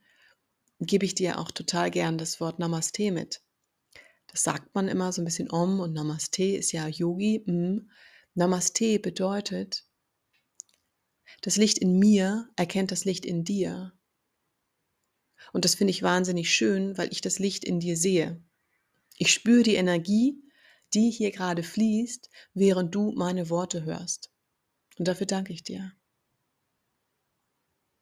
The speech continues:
Wir erkennen einander, wir entwickeln einander und dürfen so in unser Licht kommen.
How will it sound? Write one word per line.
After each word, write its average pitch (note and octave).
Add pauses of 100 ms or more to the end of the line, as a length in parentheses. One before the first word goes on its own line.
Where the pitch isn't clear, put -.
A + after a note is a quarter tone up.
(880)
Wir F#3
erkennen G3
einander, E3+ (920)
wir E3+
entwickeln G3 (220)
einander E3 (3500)
und F3+
dürfen F#3
so G#3+ (200)
in G3
unser F3+
Licht F3
kommen. D#3+